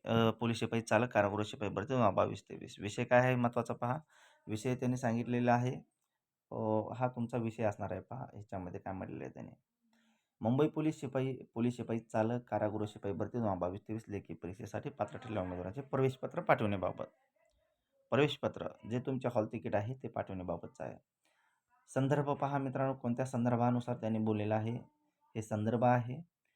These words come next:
आता खाली काय म्हणलेलं आहे, उपरोक्त संदर्भ क्रमांक एक अन्वये मा-,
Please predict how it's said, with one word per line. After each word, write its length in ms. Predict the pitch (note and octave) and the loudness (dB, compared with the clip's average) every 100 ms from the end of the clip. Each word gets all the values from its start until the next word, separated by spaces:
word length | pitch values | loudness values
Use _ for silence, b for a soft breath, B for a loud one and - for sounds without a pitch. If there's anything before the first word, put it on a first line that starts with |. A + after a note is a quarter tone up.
| _ _ | _ _
आता 140 | - A#2+ | -6 0
खाली 200 | A#2+ C3 | 2 2
काय 140 | C#3 | 2
म्हणलेलं 300 | C#3 C3+ C3 | 0 0 0
आहे, 100 | B2+ | 0
उपरोक्त 500 | B2 B2 C#3+ D3 C#3+ | 0 -2 -2 -4 -4
संदर्भ 400 | C3 A#2+ G#2 A2 | -6 -2 0 0
क्रमांक 380 | A2+ - G#2 G#2+ - | 0 -2 -2 -2 -4
एक 300 | - B2 A#2+ | -8 -8 -6
अन्वये 260 | A#2+ F#2+ | -6 -4
मा-, 360 | G#2 G#2 G#2 - | -2 0 0 -4